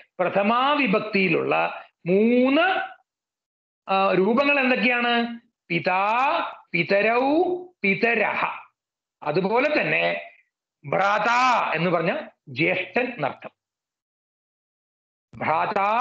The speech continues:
എന്ന് പറഞ്ഞ ജ്യേഷ്ഠൻ എന്നർത്ഥം. അതിന്റെ പ്രാതിപതികം ഋകാരാന്താണ്. അപ്പൊ ഋകാരാന്തില് ഭ്രാതൃ എന്നുള്ള ശബ്ദമാണ്. അപ്പൊ അതിന്റെ ഏകവചനം ഭ്രാത എന്ന് വരും പ്രഥമാ വിഭക്തിയില്, ദ്വിവചനം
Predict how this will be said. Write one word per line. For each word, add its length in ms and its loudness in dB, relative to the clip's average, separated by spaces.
എന്ന് 120 0
പറഞ്ഞ 300 -2
ജ്യേഷ്ഠൻ 460 -4
എന്നർത്ഥം. 460 -2
അതിന്റെ 300 2
പ്രാതിപതികം 1160 -4
ഋകാരാന്താണ്. 1040 0
അപ്പൊ 140 -2
ഋകാരാന്തില് 640 0
ഭ്രാതൃ 680 0
എന്നുള്ള 420 0
ശബ്ദമാണ്. 640 -6
അപ്പൊ 140 -2
അതിന്റെ 240 2
ഏകവചനം 600 0
ഭ്രാത 420 0
എന്ന് 120 0
വരും 280 -2
പ്രഥമാ 440 -2
വിഭക്തിയില്, 580 -2
ദ്വിവചനം 640 0